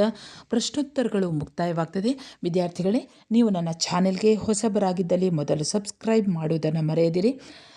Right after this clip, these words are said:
ಹಾಗೆ ಒಂದು ಲೈಕ್ ಕೊಡಿ, ಕಾಮೆಂಟ್ ಮಾಡಿ, ನಿಮ್ಮ ಫ್ರೆಂಡ್ಸಿಗೂ ಕೂಡ ಶೇರ್ ಮಾಡಿ. ಮುಂದೆ ಹೊಸ ಪಾಠದೊಂದಿಗೆ ಮತ್ತೆ ಬರುತ್ತೇನೆ.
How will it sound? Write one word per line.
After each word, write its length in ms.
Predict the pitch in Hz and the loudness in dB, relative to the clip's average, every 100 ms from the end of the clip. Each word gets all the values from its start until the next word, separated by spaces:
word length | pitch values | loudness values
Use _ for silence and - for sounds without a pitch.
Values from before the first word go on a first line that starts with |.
| - | -6
ಹಾಗೆ 240 | 254 262 | 0 0
ಒಂದು 280 | 269 254 262 | 2 2 2
ಲೈಕ್ 340 | 247 226 - | 0 -2 -2
ಕೊಡಿ, 300 | 226 214 214 | 0 2 2
ಕಾಮೆಂಟ್ 520 | 202 170 151 165 - | 0 0 2 0 -2
ಮಾಡಿ, 360 | 175 185 202 202 | -2 0 2 2
ನಿಮ್ಮ 260 | 165 143 151 | 0 -2 -4
ಫ್ರೆಂಡ್ಸಿಗೂ 580 | - 180 190 202 202 | -2 -4 -2 -4 -4
ಕೂಡ 200 | 202 226 233 | -2 -2 -2
ಶೇರ್ 380 | 233 - 170 165 | -2 -2 -2 0
ಮಾಡಿ. 300 | 170 170 180 - - _ - | 0 0 -2 -6 -20 _ -2
ಮುಂದೆ 200 | 156 147 | 0 0
ಹೊಸ 300 | 165 202 254 254 254 - | 0 0 2 2 0 -2
ಪಾಠದೊಂದಿಗೆ 720 | 156 156 156 151 165 165 185 | -4 -2 0 0 0 -2 -2
ಮತ್ತೆ 420 | 180 208 220 - 220 | 0 0 -2 -2 -2
ಬರುತ್ತೇನೆ. 640 | 175 170 170 175 175 | 0 -2 -2 0 0